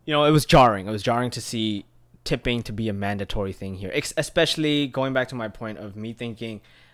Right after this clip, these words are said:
um, it's a degree of exploitativeness on the part of the restaurant owner, you know? Um, going off of restaurants, there's also,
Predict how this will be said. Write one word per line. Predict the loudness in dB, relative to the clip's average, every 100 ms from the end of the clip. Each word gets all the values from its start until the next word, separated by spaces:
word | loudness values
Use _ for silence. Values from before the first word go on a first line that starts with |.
| -10
um, | -4 -2 -2 -6 -10
it's | -10 -8 -12 -14 -18 -20 -20 -20 -20 -20 -20 -20 -20 -20 -20 _
a | 6
degree | 8 10 12 12
of | 12 10
exploitativeness | 4 2 4 4 4 4 8 8 6 4 0 -2 -4 -4
on | 4 6 6 4 0 -6 _
the | -2 4
part | 8 8
of | 6 2 -6 -8
the | -6
restaurant | -6 -6 -8 -6
owner, | -6 -6 -2
you | 4
know? | 4 4 -6 -20 _ _ _ -20 -20 _ _ _ _ _ -20 2
Um, | 4 6 6
going | 6 8
off | 8 8
of | 6 8
restaurants, | 8 8 6 6 4
there's | 4
also, | 4 6 4